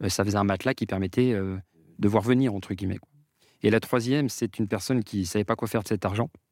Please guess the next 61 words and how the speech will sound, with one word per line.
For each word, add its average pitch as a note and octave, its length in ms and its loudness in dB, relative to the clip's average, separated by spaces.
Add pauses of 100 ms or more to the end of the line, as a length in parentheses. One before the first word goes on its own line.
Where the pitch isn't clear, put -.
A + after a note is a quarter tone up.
(380)
euh, G2 260 4
qui F2 120 -2
était G2+ 180 -2 (120)
là G#2 200 0
encore G#2+ 260 2
en G2 80 -4
fin A2 140 -2
de G#2 60 0
carrière, G2+ 420 0
en G2+ 60 -6
tout - 80 -16
cas, A2 100 -2
elle G2+ 80 0
avait F#2 100 0
fait G2 120 -4
le F#2+ 60 -2
tour A#2+ 160 0
de G#2 80 -2
son F#2+ 220 -2
job, A2 220 0 (520)
euh, F#2+ 160 4
et G2+ 100 4
se G2 140 -2
disait G2+ 260 0
qu'elle G2+ 160 0
allait, G2 260 0
euh, F#2 100 -2
périr G#2+ 360 -2
d'ennui, G#2 460 0
euh, F#2 160 -4
jusqu'à F#2+ 300 -2
la F#2+ 80 -2
retraite, F#2 480 -2 (480)
euh, F#2 180 4
et - 100 2
qui - 140 0
voulait A2+ 180 4
pas C#3 140 -2
faire C3+ 160 -2
de A#2+ 80 -2
bilan A2+ 180 0
de A2 80 -6
compétences, A#2+ 540 -4 (500)
euh, A1+ 360 -4 (260)
parce F#2 140 -2
que A#2 80 4
le A2 40 6
bilan A#2+ 180 4
de C3 60 -4
compétences, B2+ 360 -2
c'était A2+ 220 0
gratuit, G#2 380 0
mais B2 100 -2
si A2+ 160 -8
ça A2 120 -2
se F#2+ 80 -6
trouve, D3 320 -2 (340)
on G#2+ 140 0
va G#2+ 400 4
m'indiquer, A2+ 560 0
euh, F#2 320 -4